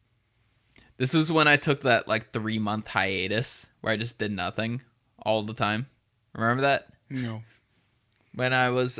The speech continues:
Speaker 1: at, uh, the grocery store in A-, Southern Oregon,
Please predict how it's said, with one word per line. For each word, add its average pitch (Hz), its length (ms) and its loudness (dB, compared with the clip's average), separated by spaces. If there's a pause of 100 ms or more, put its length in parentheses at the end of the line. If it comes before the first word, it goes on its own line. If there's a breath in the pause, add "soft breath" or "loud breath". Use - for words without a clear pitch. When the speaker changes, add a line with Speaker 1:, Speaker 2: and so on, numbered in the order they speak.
(140)
Speaker 1:
at, 120 360 0
uh, 113 280 2
the 104 380 -2
grocery 123 480 -2
store 95 340 -6
in 67 80 -8 (100)
A-, - 140 -8 (580)
Southern 120 300 -2
Oregon, 117 460 -2